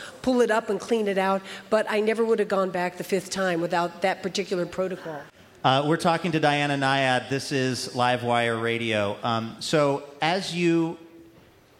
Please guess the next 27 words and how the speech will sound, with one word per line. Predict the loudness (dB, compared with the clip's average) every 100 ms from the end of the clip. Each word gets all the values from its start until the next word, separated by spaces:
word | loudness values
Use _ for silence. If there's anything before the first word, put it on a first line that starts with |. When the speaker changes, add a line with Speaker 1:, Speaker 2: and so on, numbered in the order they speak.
| -20 -8
Speaker 2:
manage | 0 0 0 -2
to | -2
get | -2 -2
closer | -4 -2 2 2 0 -2 -2
to | -4 -2 0 2 0 -4 -8 -12
shore, | -6 0 2 2 0
this | -4 -2
is |
on | 0
Speaker 1:
Yeah. | 0
Speaker 2:
your |
fifth | -2 -2 -4 -4 -10
swim, | -8 -2 -2 0
Speaker 1:
Yeah. | -2 -2 -2
Speaker 2:
as | -4
you're | -6
finally | -4 -2 0 -2
doing | -2 -2 -2
it, | -4
this | -8 -10 -12 -18 -20 _ -14
intense, | -10 -8 -6 -4 -4 -4
incredible | -6 -4 -4 -4 -4 -4
record | -2 -2 -2 -6
you're | -6
trying | -6 -6
to |
accomplish. | -8 -6 -4 -4 -8 -10